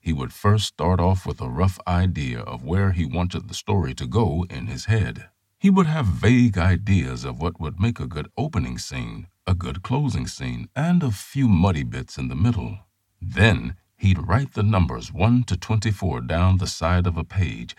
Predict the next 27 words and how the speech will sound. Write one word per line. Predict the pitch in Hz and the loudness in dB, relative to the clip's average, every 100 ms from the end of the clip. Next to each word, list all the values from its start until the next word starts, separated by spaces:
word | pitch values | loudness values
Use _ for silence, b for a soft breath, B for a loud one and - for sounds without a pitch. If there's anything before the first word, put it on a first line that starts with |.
| B - | B -10
and | 69 | 0
he | 95 | 2
would | 120 98 | 4 0
write | 82 113 120 90 | 2 0 0 0
down | 92 110 107 | 2 4 2
a | 73 | 0
one-line | 64 101 131 139 101 117 123 120 | 0 2 2 2 0 2 2 0
description | - - 113 101 76 64 | -2 -4 -6 -6 -6 -6
of | 62 80 | -4 -6
what | - | -6
would | - - | -10 -6
be | 65 | -6
happening | - 127 - 120 65 - - | -2 -4 -2 -6 -6 -8 -8
on | 71 - | -8 -8
each | 62 60 - | -10 -10 -4
page. | 120 104 110 - - _ _ _ - | 0 0 -2 -10 -16 _ _ _ 2
This | 113 202 | 4 4
structure | - 175 170 - 131 | 2 -2 -2 -2 -2
would | 101 78 87 | 0 -2 -2
grow | 78 98 98 | 0 2 0
to | - | -2
the | - 62 | -4 -6
point | - 104 113 - | 2 4 4 0
of | 90 | -6
mania | 69 104 73 60 58 - B - | 0 0 0 -2 -8 -12 B -8
with | 71 - | -8 -6
his | - | -10